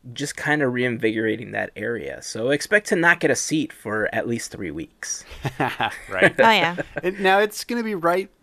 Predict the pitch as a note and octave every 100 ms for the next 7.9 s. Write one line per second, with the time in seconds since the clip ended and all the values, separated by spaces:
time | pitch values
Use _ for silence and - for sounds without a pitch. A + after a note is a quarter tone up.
0 | _ D#3 E3+ G#3+ F#3+ D3+ D#3 E3 D3+ -
1 | - F3+ F3 - C3+ A2+ A2+ G#2 _ _
2 | _ B2 G#2 F#2+ - G2+ B2 - F3 -
3 | - - - _ _ _ _ - A#2 F3
4 | - - A#2 - - C#4 E4 A4+ - -
5 | G#2 G#2 - D#3+ B2+ D3 E3 D#3 D#3 F3
6 | F#3 F3+ E3+ C3+ B2+ B2+ D#3 F#3 A3 B3+
7 | B2 C3 - G#2+ A2 G2+ F2+ -